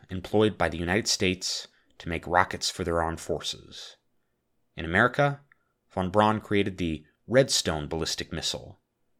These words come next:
which could traverse hundreds of miles. Russian rocket scientist Sergei Korolyov built the first functioning I C B M, or Intercontinental Ballistic Missile,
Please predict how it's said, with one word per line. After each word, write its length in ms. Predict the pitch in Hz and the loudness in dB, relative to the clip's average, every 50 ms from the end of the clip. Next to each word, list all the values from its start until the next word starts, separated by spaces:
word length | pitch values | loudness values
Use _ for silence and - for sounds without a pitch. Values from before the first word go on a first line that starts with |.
| _ _ _ - | _ _ _ -8
which 180 | 107 - - | -8 -8 -4
could 160 | - 117 104 | -4 -4 -4
traverse 520 | - - 123 113 98 117 117 117 110 - - | -2 -2 -4 -2 0 0 0 0 0 -2 -4
hundreds 520 | - - - 147 143 135 147 143 123 123 | -4 -2 0 0 2 2 2 0 0 -2
of 120 | 131 110 110 | -4 -2 -2
miles. 720 | 98 85 78 78 - - - - - - - - - - _ _ _ _ _ _ _ _ _ _ _ _ _ _ _ _ _ _ _ _ _ _ _ _ _ _ _ _ _ | -2 0 -2 -4 -6 -10 -14 -16 -18 -16 -16 -16 -16 -18 _ _ _ _ _ _ _ _ _ _ _ _ _ _ _ _ _ _ _ _ _ _ _ _ _ _ _ _ _
Russian 380 | - 107 101 - 117 101 98 95 | 2 2 2 2 2 0 2 2
rocket 260 | 98 101 - - - | 2 2 2 0 -2
scientist 680 | - - 98 98 98 95 - 107 - - - - - _ _ _ _ _ _ _ _ | 0 2 2 2 2 2 0 -2 -4 -4 -6 -8 -12 _ _ _ _ _ _ _ _
Sergei 500 | - - - 110 107 95 101 98 92 - | -6 0 2 2 4 4 4 2 2 2
Korolyov 840 | - 104 107 135 143 120 92 78 73 76 82 101 117 - - - _ _ _ _ _ _ _ _ _ _ | 2 4 6 6 6 6 4 2 2 2 0 -2 -4 -8 -16 -20 _ _ _ _ _ _ _ _ _ _
built 160 | 110 107 - | -2 -2 -2
the 80 | - 101 | -4 -8
first 360 | - - 143 147 147 - - | 0 2 2 2 2 0 0
functioning 560 | - 135 131 127 - - - 131 123 123 117 - | 0 0 0 2 0 0 0 0 -2 -2 -4 -4
I 180 | - - 107 107 | 4 4 6 6
C 240 | - - - 117 101 | 6 4 2 0 0
B 180 | 98 107 117 | 2 2 2
M, 360 | 120 98 - - - - - - | 2 0 -2 -4 -8 -14 -16 -10
or 360 | - 87 85 82 80 80 - - _ _ _ - - | -4 -2 0 0 0 -2 -4 -8 _ _ _ -14 -6
Intercontinental 1040 | 123 117 104 - 123 110 - - 104 104 - 107 98 95 92 90 - 101 95 92 | -4 -4 0 0 0 0 2 2 0 2 2 0 2 2 0 0 0 -2 -2 -2
Ballistic 500 | 90 92 90 85 90 - - - 95 - | -2 -2 -2 0 0 0 -2 -2 -4 -4
Missile, 480 | - 90 85 - - - 53 - - | -4 -2 -2 -2 -2 -4 -6 -12 -18